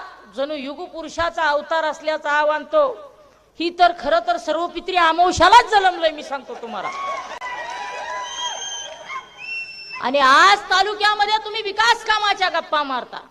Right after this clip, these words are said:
खरं तर तुम्हाला सांगतो, जनतेचा मूड असा आहे, तुम्ही एक विकासाचं काम कमी करा, एक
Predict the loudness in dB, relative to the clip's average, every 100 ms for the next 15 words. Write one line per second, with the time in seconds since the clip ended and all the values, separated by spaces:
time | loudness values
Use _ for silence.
0 | _ _ _ _ _ _ 6 8 8 8
1 | 6 4 4 6 4 2 2 0 2 4
2 | 6 6 8 6 8 8 10 10 10 8
3 | 6 2 -6 -16 -20 _ _ 0 4 6
4 | 10 8 8 2 4 6 6 4 4 2
5 | 6 6 6 6 6 8 8 10 8 6
6 | 0 -12 -18 -20 _ 4 10 10 10